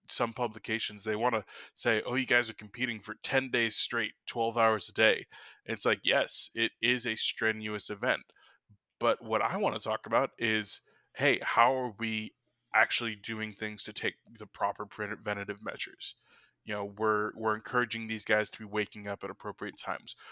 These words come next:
We're encouraging them every four hours to be taking meaningful breaks. We're encouraging them to even just every hour get up, stand up, walk around a little bit. We're letting them utilize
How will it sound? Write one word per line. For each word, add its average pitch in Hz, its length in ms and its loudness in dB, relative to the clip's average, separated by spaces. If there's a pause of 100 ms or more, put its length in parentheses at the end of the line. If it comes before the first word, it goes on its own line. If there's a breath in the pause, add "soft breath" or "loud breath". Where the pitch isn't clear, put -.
(140 loud breath)
We're 107 140 -4
encouraging 110 640 -4
them 104 280 0
every 104 360 0
four 107 280 0
hours 101 380 2
to - 80 -14
be 104 80 -14
taking 104 460 -8
meaningful 107 560 -8
breaks. - 560 -8 (420 loud breath)
We're 110 220 2
encouraging 117 720 -2
them 104 240 2 (260 soft breath)
to 110 260 -6
even 123 300 -10
just 117 200 -6
every 107 300 -4 (140)
hour 113 400 2 (420 soft breath)
get 127 160 6
up, 113 240 4
stand 113 340 0
up, 107 200 4
walk 107 340 -2
around 104 400 0
a 101 60 -4
little 104 200 -4
bit. 101 300 -6 (320 loud breath)
We're 110 260 2 (220)
letting 123 300 -2
them 113 160 -2
utilize 110 580 0